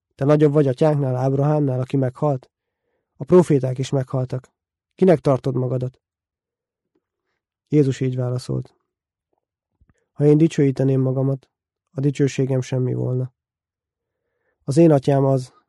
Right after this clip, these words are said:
aki megdicsőít engem, akiről ti azt mondjátok, hogy a ti istenetek.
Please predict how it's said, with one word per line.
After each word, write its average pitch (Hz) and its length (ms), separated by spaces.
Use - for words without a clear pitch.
aki 143 200
megdicsőít 131 640
engem, 127 400
akiről 143 400
ti 151 140
azt 156 180
mondjátok, 139 560
hogy 135 160
a 135 60
ti 139 140
istenetek. 127 640